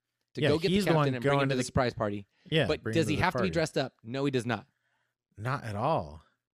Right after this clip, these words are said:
Speaker 1: There's no reason to be dressed up like that. So is, is there any
Speaker 2: And
Speaker 1: purpose
Speaker 2: he immediately,
Speaker 1: other
Speaker 2: as
Speaker 1: than
Speaker 2: soon as he kills the captain, he's like, "I gotta get out of this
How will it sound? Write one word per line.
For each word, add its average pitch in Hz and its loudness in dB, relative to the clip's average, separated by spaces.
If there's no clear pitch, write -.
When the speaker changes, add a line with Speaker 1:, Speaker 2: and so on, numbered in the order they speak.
Speaker 1:
There's 123 0
no 151 2
reason 180 -2
to 160 -8
be 165 -6
dressed 143 0
up 117 0
like 104 -4
that. 104 -8
So 123 0
is, 147 -4
is 135 -2
there 135 0
any 180 4
Speaker 2:
And 196 4
Speaker 1:
purpose 139 2
Speaker 2:
he 175 8
immediately, 160 6
Speaker 1:
other 143 2
Speaker 2:
as 135 0
Speaker 1:
than 113 0
Speaker 2:
soon 180 4
as 180 2
he 165 4
kills 156 4
the 135 2
captain, 151 4
he's 120 -2
like, 113 -2
"I 135 2
gotta 123 4
get 110 0
out 107 2
of 90 -8
this 87 -8